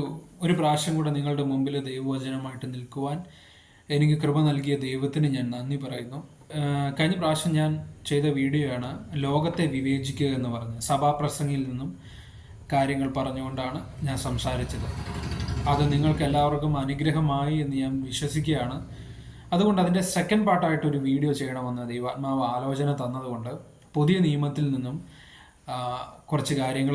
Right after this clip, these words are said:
നിങ്ങളോട് സംസാരിക്കണമെന്നുണ്ട്. അതുകൊണ്ട് ദൈവാത്മാവിൻ്റെ ഗൈഡൻസ് അനുസരിച്ച് ആ കാര്യങ്ങൾ നിങ്ങളോട് അറിയിക്കുവാൻ ആ വീഡിയോയുടെ ഒരു സെക്കൻഡ് പാർട്ടായിട്ട് ഞാൻ വീഡിയോ ചെയ്യുകയാണ്. ഈ വീഡിയോ നിങ്ങൾക്ക് എല്ലാവർക്കും ഒരു അനുഗ്രഹമായിരിക്കും, ഞാനത് വിശ്വസിക്കുകയാണ്.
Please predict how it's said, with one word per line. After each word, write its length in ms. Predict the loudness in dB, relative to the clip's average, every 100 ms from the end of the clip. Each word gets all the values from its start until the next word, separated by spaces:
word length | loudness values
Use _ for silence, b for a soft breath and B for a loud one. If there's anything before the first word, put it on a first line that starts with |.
| 0
നിങ്ങളോട് 260 | -2 -4 -6
സംസാരിക്കണമെന്നുണ്ട്. 960 | -6 -6 -4 -4 -4 -4 -4 -6 -6 -10 -12 -20 _ _ -6
അതുകൊണ്ട് 340 | -2 0 0 -4 -6 -12 B B B B B
ദൈവാത്മാവിൻ്റെ 580 | 2 4 4 4 4 0 -2
ഗൈഡൻസ് 360 | -2 -2 -2 -4
അനുസരിച്ച് 440 | -4 -4 -4 -4 -4 -8 -20 -20 -20 _ _ -4
ആ 80 | 0 2
കാര്യങ്ങൾ 300 | 4 4 4 4
നിങ്ങളോട് 260 | 2 2 2
അറിയിക്കുവാൻ 380 | 2 0 0 0
ആ 20 | 0 0
വീഡിയോയുടെ 340 | 2 2 0
ഒരു 80 | -2 -4
സെക്കൻഡ് 340 | -4 2 4 4
പാർട്ടായിട്ട് 360 | 4 0 0 -4
ഞാൻ 100 | -4 -4
വീഡിയോ 200 | -4 -4 -2
ചെയ്യുകയാണ്. 400 | -4 -4 -6 -8 -12 B B B B B B
ഈ 40 | 4
വീഡിയോ 180 | 6 4
നിങ്ങൾക്ക് 240 | 4 0 0
എല്ലാവർക്കും 280 | -2 -2 -2
ഒരു 80 | -2
അനുഗ്രഹമായിരിക്കും, 800 | -2 -2 -2 0 -2 -2 -6 -6 -6
ഞാനത് 240 | -6 -6 -6
വിശ്വസിക്കുകയാണ്. 680 | -6 -6 -6 -4 -4 -6